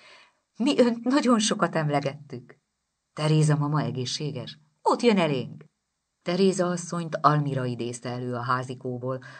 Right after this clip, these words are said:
hová előre szaladt a rábízott puskával, amiről Teréza megtudta azt, hogy valami kedves vendég érkezett,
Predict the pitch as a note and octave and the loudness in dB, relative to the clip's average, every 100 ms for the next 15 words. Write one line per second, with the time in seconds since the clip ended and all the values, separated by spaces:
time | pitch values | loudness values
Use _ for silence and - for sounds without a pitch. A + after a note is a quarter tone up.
0 | - C#3+ C#3+ C#3 C#3+ C#3 B2 B2 - A#2+ | -8 -2 2 4 4 2 -2 -6 -6 -6
1 | B2+ - C#3+ B2+ B2 B2 B2+ B2 C3+ - | -6 -6 -2 -2 -2 -4 -6 -8 -12 -12
2 | B2 A#2 A2 A#2+ - C3+ C#3 B2+ B2 G#3 | -12 -10 -8 -6 -4 -4 -2 -4 -2 -2
3 | F#3+ D#3+ D3 C#3+ - - F#3+ G3 C3 - | -2 -2 -4 -6 -10 -6 -4 -4 -8 -8
4 | C3 D3+ D3+ D3+ D3+ D3+ D3+ D3+ C#3+ C3 | -6 -6 -6 -6 -4 -2 0 0 -2 -2
5 | A#2 - A#2 A#2+ A#2+ A#2 B2 B2 B2+ B2 | -6 -6 -8 -8 -6 -4 -6 -6 -8 -8
6 | B2 | -10